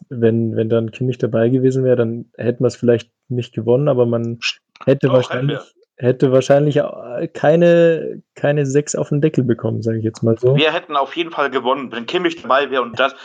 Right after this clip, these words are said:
Speaker 2: Nationalmannschaft ist klar, ist was anderes. Da ist Kimmich für mich gesetzt, auf jeden Fall. Und,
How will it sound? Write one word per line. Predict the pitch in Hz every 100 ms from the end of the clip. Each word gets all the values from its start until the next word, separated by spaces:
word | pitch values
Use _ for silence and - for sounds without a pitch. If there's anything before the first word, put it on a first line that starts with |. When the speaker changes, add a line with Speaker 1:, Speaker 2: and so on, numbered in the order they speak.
| - -
Speaker 2:
Nationalmannschaft | 135 135 151 185 185 - 175 175 135
ist | -
klar, | 139 156 175 -
ist | 131
was | 120
anderes. | - 156 151 147 139 - _ _
Da | 123
ist | - -
Kimmich | 147 147 135
für | 127
mich | 127 -
gesetzt, | 120 120 127 104
auf | 92
jeden | 113 113 107
Fall. | 120 110 95 - _ _
Und, | 127 120 -